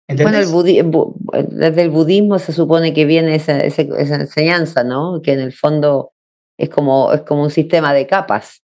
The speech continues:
Speaker 2: porque
Speaker 1: Sí.
Speaker 2: es, es casi que un tema de equilibrio, y casi que nos podríamos poner ahí a hablar del, de la espiral, ¿no? Reencarnacionista también, en el sentido de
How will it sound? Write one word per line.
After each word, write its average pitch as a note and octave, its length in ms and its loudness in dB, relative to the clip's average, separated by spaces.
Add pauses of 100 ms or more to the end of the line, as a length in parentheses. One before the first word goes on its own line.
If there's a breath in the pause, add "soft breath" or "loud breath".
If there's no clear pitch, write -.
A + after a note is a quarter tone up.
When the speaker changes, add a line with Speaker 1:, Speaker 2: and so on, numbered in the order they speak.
(420)
Speaker 2:
porque D3 460 2
Speaker 1:
Sí. - 400 -2
Speaker 2:
es, D#3 120 0
es - 40 -20
casi G#3+ 320 0
que - 100 0
un G#3 120 0
tema G3+ 200 2
de F#3+ 60 4
equilibrio, E3+ 640 2
y D3+ 60 0
casi F#3+ 340 -2
que E3 100 -2
nos D#3+ 140 -6
podríamos E3 520 2
poner D#3 260 -2
ahí E3 260 2
a D#3 120 2
hablar D3+ 340 0
del, C#3 300 -2 (460 soft breath)
de C#3+ 220 0
la C3+ 80 2
espiral, G3 520 2
¿no? D#3 240 0
Reencarnacionista D#3+ 840 -2
también, C3 380 -2
en B2 60 -6
el C3 80 -8
sentido D3 480 0
de D#3+ 460 0